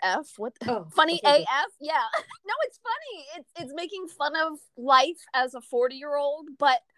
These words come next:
Speaker 1: also it's a little, like, heart-wrenching 'cause it sucks so bad. But,
Speaker 2: Yeah.
Speaker 1: but it's funny.
Speaker 2: Sometimes I'm, like, floating in the pool and I'm thinking, like, I forget, and I'm like, "I have grandkids." Like, I'm, dude, I'm fifty. Like, I literally say to myself, like,
Speaker 1: No, you're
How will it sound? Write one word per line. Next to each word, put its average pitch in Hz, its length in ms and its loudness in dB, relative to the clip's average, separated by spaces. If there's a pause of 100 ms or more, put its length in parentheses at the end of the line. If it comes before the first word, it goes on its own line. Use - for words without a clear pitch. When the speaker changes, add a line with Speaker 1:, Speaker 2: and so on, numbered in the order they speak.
(160)
Speaker 1:
also 294 540 2
it's 294 160 -8
a 262 60 -6
little, 247 440 -6
like, 226 220 -6
heart-wrenching 269 720 -12
'cause 233 220 -8
it - 80 -14
sucks - 560 2
so 262 100 0
bad. 277 260 0 (880)
But, 214 100 4
Speaker 2:
Yeah. 240 240 8 (560)
Speaker 1:
but 269 100 2
it's 269 120 -4
funny. 180 360 -10 (220)
Speaker 2:
Sometimes 415 380 4
I'm, 320 100 2
like, 277 160 2
floating 254 380 6
in 302 80 0
the 285 80 2
pool 220 340 2
and 240 120 -4
I'm 226 100 -6
thinking, 233 340 -4
like, 202 400 -12
I 226 80 -4
forget, 208 380 -2
and 208 80 -12
I'm 208 60 -12
like, 196 240 -14
"I 240 40 -10
have 262 200 -14
grandkids." 190 360 -10
Like, 208 180 -8
I'm, 247 160 -6 (280)
dude, 262 120 0
I'm 247 140 4
fifty. 247 460 -6
Like, 226 140 4
I - 40 8
literally 320 300 8
say 294 100 2
to 269 60 2
myself, 202 400 -2
like, 175 300 -6
Speaker 1:
No, 277 140 0
you're 392 180 8